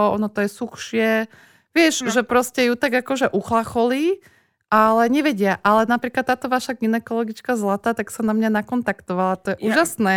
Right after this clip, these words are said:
Speaker 2: ja to zbožňujem, ako my prepájame ľudí, aj keď sme tu mali nášho pána psychológa Gabriho Bianchiho, tak jeho zase spoznávali študenti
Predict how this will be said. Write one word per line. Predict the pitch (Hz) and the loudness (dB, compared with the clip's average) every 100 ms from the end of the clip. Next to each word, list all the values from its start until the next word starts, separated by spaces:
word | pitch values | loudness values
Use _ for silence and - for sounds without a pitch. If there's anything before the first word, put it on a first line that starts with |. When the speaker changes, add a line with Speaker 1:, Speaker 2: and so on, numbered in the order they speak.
| 196 | 0
Speaker 2:
ja | 226 | -2
to | 214 | -6
zbožňujem, | 226 208 214 220 285 233 | -10 -6 -6 -4 -6 -6
ako | 208 226 | -6 -8
my | 233 | -10
prepájame | - 170 - 262 262 254 | -6 -6 -4 -4 -2 -2
ľudí, | 240 220 214 220 269 | -2 -4 -6 -6 -4
aj | 254 208 | -2 -2
keď | 214 | -4
sme | 208 214 | -12 -14
tu | 220 | -10
mali | 196 196 202 208 202 196 | -6 -6 -8 -8 -8 -8
nášho | 190 196 208 | -8 -8 -8
pána | 214 202 | -10 -10
psychológa | - 233 - 247 233 220 | -10 -14 -6 -4 -4 -4
Gabriho | 208 208 240 202 | -4 -2 -4 -4
Bianchiho, | 196 208 233 240 | -6 -6 -8 -8
tak | 208 | -8
jeho | 190 233 | -8 -8
zase | 202 180 | -8 -12
spoznávali | 175 196 208 190 170 165 | -14 -12 -8 -8 -8 -10
študenti | - 262 302 294 - 277 277 | -14 -8 -6 -6 -8 -8 -8